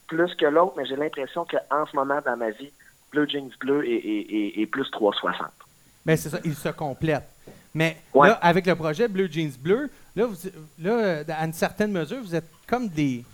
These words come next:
Speaker 2: vous êtes comme les membres de Kiss, là, vous êtes pris dans vos personnages. Là, est-ce que dans quelques années, vous allez faire la tournée Bleu Jeans Bleu on Jeans, que vous allez enlever vos jeans ?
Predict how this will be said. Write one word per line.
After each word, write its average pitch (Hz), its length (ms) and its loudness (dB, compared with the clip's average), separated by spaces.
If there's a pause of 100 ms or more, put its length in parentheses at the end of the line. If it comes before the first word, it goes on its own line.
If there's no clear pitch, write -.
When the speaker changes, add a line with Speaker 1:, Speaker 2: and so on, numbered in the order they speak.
(140)
Speaker 2:
vous 151 120 -6
êtes 175 120 0
comme 269 120 -2
les 185 140 2
membres 190 240 0
de 147 80 -4
Kiss, - 480 -4
là, 196 100 -2
vous 170 160 -8
êtes 165 220 -6
pris 233 240 -4
dans 180 200 0
vos 143 120 -6
personnages. 170 580 -2 (300)
Là, 220 100 6
est-ce 226 120 2
que 220 80 0
dans 170 160 4 (120)
quelques 196 360 2
années, 175 240 0
vous 175 120 -10
allez 147 160 2
faire 185 300 2
la 160 120 0
tournée 170 320 -2
Bleu 180 220 2
Jeans 180 240 -2
Bleu 196 240 2
on 180 240 0
Jeans, 190 560 -2 (480)
que 151 80 -4
vous 139 100 -2
allez 165 140 4
enlever 180 220 4
vos 202 180 0
jeans ? 240 400 -4